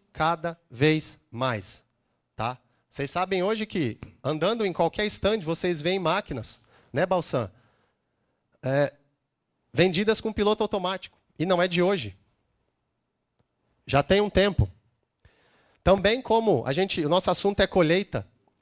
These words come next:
pensem no gerenciamento de resíduo que você, você vai fazer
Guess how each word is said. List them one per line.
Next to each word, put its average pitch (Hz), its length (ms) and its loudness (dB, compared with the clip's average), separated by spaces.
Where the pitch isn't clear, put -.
pensem 208 380 0
no 208 100 -4
gerenciamento 196 580 -2
de 185 140 -4
resíduo 185 480 -4
que - 120 -4
você, 170 220 0
você 165 300 2
vai 180 140 0
fazer 170 600 -2